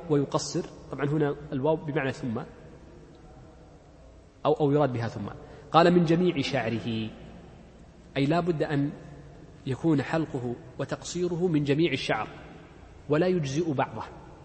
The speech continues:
لأنه قزع، والقزع لا يسمى حلقا، فلا بد أن يكون من جميع الشعر. عندنا مسألة مهمة، المرء إذا لم يكن له شعر، كأن يكون أصلع،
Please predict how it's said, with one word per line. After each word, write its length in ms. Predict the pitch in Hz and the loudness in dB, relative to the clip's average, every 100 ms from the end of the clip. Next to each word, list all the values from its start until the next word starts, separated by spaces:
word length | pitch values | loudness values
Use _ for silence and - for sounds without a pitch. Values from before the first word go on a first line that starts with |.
| - - | -18 -10
لأنه 380 | 156 160 160 190 | -6 -2 -4 -2
قزع، 260 | 180 117 120 - - - - - - - - - | -2 0 -4 -10 -18 -18 -18 -18 -20 -20 -20 -4
والقزع 320 | 139 - 165 170 | -2 2 2 2
لا 60 | |
يسمى 280 | 185 156 127 | 2 0 -2
حلقا، 320 | 107 110 113 - - - - - - - | -4 -10 -12 -16 -20 -20 -20 -20 -20 -4
فلا 180 | 135 160 | 2 2
بد 180 | 160 | 2
أن 100 | 143 | 0
يكون 320 | 147 139 165 143 | 0 2 4 4
من 100 | 139 | 4
جميع 240 | 139 156 | 2 0
الشعر. 340 | 131 - 104 - - - - - - - - - - - - - - - - 165 | -2 -6 -6 -8 -16 -20 -20 -20 -20 -20 -20 -20 -20 -20 -20 -20 -20 -20 -4 0
عندنا 220 | 202 196 | 2 4
مسألة 300 | 196 - 151 | 2 0 0
مهمة، 420 | 139 156 113 113 - - - - - - | 2 0 0 -2 -10 -16 -18 -20 -16 -2
المرء 260 | 156 185 190 | 0 0 0
إذا 180 | 160 156 | 0 2
لم 140 | 175 | 2
يكن 200 | 185 - | 0 0
له 140 | 147 131 | -2 -2
شعر، 260 | - - - - - - - - | -2 -4 -8 -16 -20 -20 -20 -12
كأن 160 | - 175 | -4 0
يكون 200 | 147 156 | 0 0
أصلع، 360 | 170 - 143 | -4 -4 -6